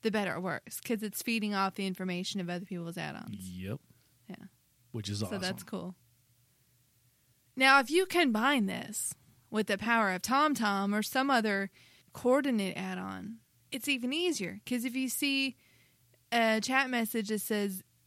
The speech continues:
Speaker 1: "This rare at these coordinates," all you have to do is just type slash way in the coordinates, and it gives you a little arrow, and you just follow the arrow.
Speaker 2: Sweet. That's what I need.
Speaker 1: Unless, though,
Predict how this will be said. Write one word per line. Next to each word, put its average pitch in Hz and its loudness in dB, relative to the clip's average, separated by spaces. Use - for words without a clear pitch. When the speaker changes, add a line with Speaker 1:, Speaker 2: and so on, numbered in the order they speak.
Speaker 1:
"This 233 -4
rare 214 0
at 190 -4
these 208 -2
coordinates," 196 -4
all 190 -8
you 202 -4
have 208 -4
to 220 -8
do 240 -2
is 233 -4
just 220 -6
type 208 -6
slash 202 -6
way 247 -4
in 254 -8
the 254 -10
coordinates, - -12
and 208 -2
it 202 0
gives 202 -4
you 233 -4
a - -2
little 240 -4
arrow, 247 -8
and 196 -4
you 196 -4
just 196 -6
follow 190 -4
the 233 -4
arrow. 190 -4
Speaker 2:
Sweet. - -6
That's 185 2
what 139 4
I 113 -2
need. 95 -4
Speaker 1:
Unless, 247 2
though, 202 -2